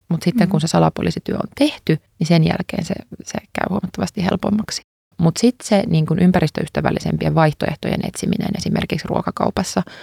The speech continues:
Speaker 1: ruokakaupassa tai vaatekaupassa tai, tai kodin sisustuksessa tai liikkumisessa tai muussa, niin niitä ei aina ole ihan kauhean hyvin tarjolla. Et esimerkiksi
Speaker 2: Mm.
Speaker 1: ruokakaupat pursuaa muovia, joka siis osittain on ihan hävikin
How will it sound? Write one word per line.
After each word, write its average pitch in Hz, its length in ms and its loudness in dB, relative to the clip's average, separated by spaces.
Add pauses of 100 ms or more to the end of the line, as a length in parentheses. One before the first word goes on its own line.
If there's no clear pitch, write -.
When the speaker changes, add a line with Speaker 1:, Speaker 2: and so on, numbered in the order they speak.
(320)
Speaker 1:
ruokakaupassa 147 600 0
tai - 180 0
vaatekaupassa - 760 -2
tai, - 200 0 (800)
tai 175 160 0
kodin 151 280 0
sisustuksessa 151 640 -2
tai - 200 -2
liikkumisessa 160 580 0
tai 156 180 2
muussa, 156 340 0
niin 156 200 2
niitä 180 280 4 (800)
ei 151 200 6
aina 147 300 2
ole - 220 0
ihan 160 200 -2
kauhean - 420 -2
hyvin - 240 -4
tarjolla. - 440 -8
Et - 80 -4
esimerkiksi 160 480 0
Speaker 2:
Mm. 254 40 4
Speaker 1:
ruokakaupat 151 560 2 (640)
pursuaa 143 480 4
muovia, 151 460 6
joka 147 260 2
siis - 200 -6 (100)
osittain - 420 -2
on - 140 -2
ihan 147 240 -2
hävikin - 340 -6